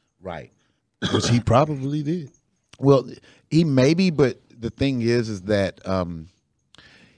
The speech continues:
Speaker 1: he was so sloppy that if he had anything to do with them other <laughs> damn killings, they would probably be in his house.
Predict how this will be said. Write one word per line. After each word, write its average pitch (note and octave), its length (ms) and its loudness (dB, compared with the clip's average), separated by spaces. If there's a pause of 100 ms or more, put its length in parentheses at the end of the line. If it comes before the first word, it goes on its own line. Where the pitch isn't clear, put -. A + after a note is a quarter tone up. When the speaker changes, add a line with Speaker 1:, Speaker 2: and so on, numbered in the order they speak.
Speaker 1:
he F3+ 180 -2
was D3+ 180 4
so B2+ 300 4
sloppy B2 720 -2 (640)
that A2+ 220 2
if B2 160 4
he C#3+ 120 4
had A2+ 240 0
anything D#3+ 400 -2
to C#3 60 -2
do C#3 160 4
with C3+ 120 4
them G#2+ 160 -4
other A#2+ 240 2
<laughs> B2 180 -2
damn C#3+ 160 2
killings, C3+ 420 0
they A#2+ 160 2
would A2 140 2
probably A2+ 260 0
be F#2+ 140 -2
in F2+ 60 -4
his E2+ 100 -6
house. F#2 440 -4